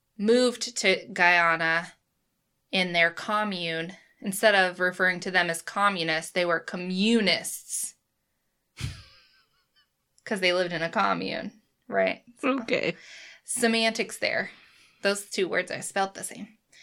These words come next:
Speaker 1: Um, <laughs> but he also did weirdly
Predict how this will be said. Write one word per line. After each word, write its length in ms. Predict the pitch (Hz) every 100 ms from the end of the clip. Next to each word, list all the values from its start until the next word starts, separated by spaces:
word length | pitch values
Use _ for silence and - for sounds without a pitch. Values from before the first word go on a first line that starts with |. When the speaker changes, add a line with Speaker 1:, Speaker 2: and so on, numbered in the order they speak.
| - - - - - -
Speaker 1:
Um, 520 | 220 214 214 208 214 247 220 - 311 - 247 240 247
<laughs> 760 | - - - 453 - - 427 -
but 140 | 254
he 180 | 277 302
also 600 | 143 277 339 349 349 339 - _ _
did 220 | - 339 339 _ - - _ _ _ _ _ _
weirdly 960 | 247 247 285 320 311 311 285 285 285